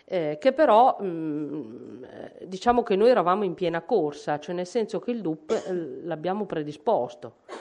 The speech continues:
E quindi la presentazione di stasera nasce proprio dal fatto che il lavoro era stato, cioè noi, mm, volevamo stare in regola con la data del trentuno di ottobre, quindi <laughs> il,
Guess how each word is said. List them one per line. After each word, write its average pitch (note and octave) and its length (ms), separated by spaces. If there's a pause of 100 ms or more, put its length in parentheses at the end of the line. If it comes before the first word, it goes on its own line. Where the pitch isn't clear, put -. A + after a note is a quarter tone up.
(680)
E D#3+ 440
quindi G3+ 220
la E3 140
presentazione F#3 580
di E3+ 80
stasera G3+ 560
nasce F3 380
proprio D3+ 400
dal E3 140
fatto C#3+ 420
che E3 280
il D#3+ 120
lavoro F3 400
era D#3 100
stato, D3+ 520 (460)
cioè - 180
noi, G3+ 380
mm, D#3 400
volevamo F3 480
stare E3+ 300
in D#3+ 480
regola E3+ 380
con E3+ 160
la D3+ 100
data D#3 280
del F3+ 100
trentuno E3 340
di E3 80
ottobre, D3+ 500
quindi D#3+ 400 (380)
<laughs> - 320
il, F3 400